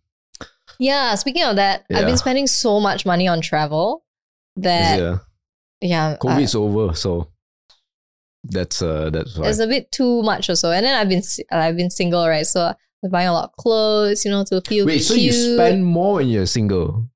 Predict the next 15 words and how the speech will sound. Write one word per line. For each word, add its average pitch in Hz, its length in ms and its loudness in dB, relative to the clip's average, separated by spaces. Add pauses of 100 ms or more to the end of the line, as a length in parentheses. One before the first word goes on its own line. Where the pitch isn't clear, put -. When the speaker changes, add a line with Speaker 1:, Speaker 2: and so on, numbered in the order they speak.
(340)
Speaker 1:
Yeah. 240 680 2
Speaker 2:
No 95 120 0
way. 90 340 -2
That 82 220 -4 (300)
Speaker 1:
I 262 80 2
spent 330 320 0
more 294 380 2
when 226 100 2
I 208 120 2
was 196 100 0
single. 185 560 0 (220)
Um, 170 580 0 (640)
and 175 580 0
it's 190 220 -2
because 190 920 0